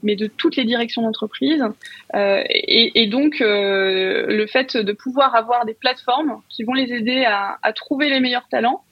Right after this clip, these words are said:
euh, arriver à se réinventer, à se transformer, c'est, euh, un enjeu majeur pour les entreprises. Et c'est pour ça qu'aujourd'hui, on voit extrêmement, euh, euh, de, enfin, beaucoup d'entreprises qui viennent nous voir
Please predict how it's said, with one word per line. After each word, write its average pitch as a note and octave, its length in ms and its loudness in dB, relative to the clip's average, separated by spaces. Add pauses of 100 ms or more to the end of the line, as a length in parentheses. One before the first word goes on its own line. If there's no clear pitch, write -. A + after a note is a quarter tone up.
(360)
euh, G#3 260 0
arriver A3+ 440 2
à A3+ 160 4
se A3 180 -6
réinventer, A#3+ 720 -2
à A3+ 80 0
se A3+ 80 -12
transformer, A#3 580 -4 (140)
c'est, C4 340 0
euh, G#3+ 200 0
un G#3+ 160 -2
enjeu G#3+ 220 -2
majeur A3+ 280 -2
pour A#3+ 120 -6
les G#3+ 100 -4
entreprises. A#3+ 520 -4 (320)
Et G#3 60 -2
c'est G#3 100 -4
pour G#3 140 -6
ça C4 120 4
qu'aujourd'hui, G#3+ 400 0
on G3+ 260 -2
voit G#3+ 500 4
extrêmement, A#3+ 1000 0
euh, G3+ 80 2 (500)
euh, F#3+ 240 2 (460)
de, G#3 340 -2
enfin, G#3+ 160 0
beaucoup A#3 280 2
d'entreprises A#3 520 2
qui G#3+ 140 -2
viennent A3+ 200 4
nous G#3+ 120 2
voir B3 420 4